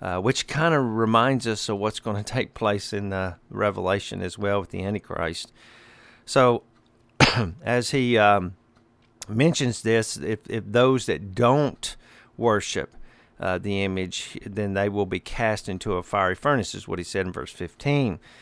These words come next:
But it's interesting, this statement. He said, "Who is that God," and it's a capital G O D, "that shall deliver you out of my hands?" So he asked that question to Shadrach, Meshach, and Abednego, and here's their answer.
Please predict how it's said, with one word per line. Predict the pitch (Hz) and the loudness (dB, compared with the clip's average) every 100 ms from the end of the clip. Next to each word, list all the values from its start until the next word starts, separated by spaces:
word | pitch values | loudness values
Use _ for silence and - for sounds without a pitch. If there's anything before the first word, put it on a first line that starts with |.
| - - | -20 -2
But | 123 92 | 0 0
it's | 123 160 | 0 0
interesting, | 160 127 - 123 107 | 0 -2 -2 -2 0
this | 98 | -2
statement. | - 123 107 107 | 0 0 0 -2
He | |
said, | 107 120 101 92 | -2 -2 -2 4
"Who | 147 170 143 | 4 4 2
is | 135 143 127 107 | 4 6 4 2
that | 104 101 - 104 | 2 2 0 -4
God," | 98 110 120 101 90 101 101 69 | 2 6 6 6 4 0 -4 -8
and | 104 98 | -6 -6
it's | - | -8
a | - | -10
capital | 104 98 101 95 | -6 -6 -6 -8
G | 90 101 98 95 | -8 -6 -4 -2
O | 90 | -2
D, | 92 95 90 110 - - - - - | -2 -4 -2 -6 -10 -20 -20 -20 -4
"that | 113 104 | -2 -2
shall | 117 101 | 0 0
deliver | 101 101 110 104 | 0 0 0 0
you | 104 107 - | -2 -2 0
out | 98 90 | -2 0
of | |
my | 90 85 | -4 -6
hands?" | 87 - 175 135 85 - - _ _ - - - - _ _ | -8 -2 0 0 -2 -10 -16 _ _ -20 -20 -20 -20 _ _
So | - 110 | -2 2
he | 107 | 6
asked | 113 - | 4 4
that | 98 | -4
question | - 160 156 - 120 | 2 6 6 4 -2
to | 110 | -4
Shadrach, | 104 117 107 98 - | -2 0 0 0 -2
Meshach, | 107 - 98 73 | -4 -4 -4 -4
and | |
Abednego, | 92 90 123 123 98 92 | -4 0 0 2 0 0
and | 95 | 0
here's | 110 95 | -4 -2
their | 95 90 | -2 0
answer. | 120 123 - 71 | 0 0 -4 -10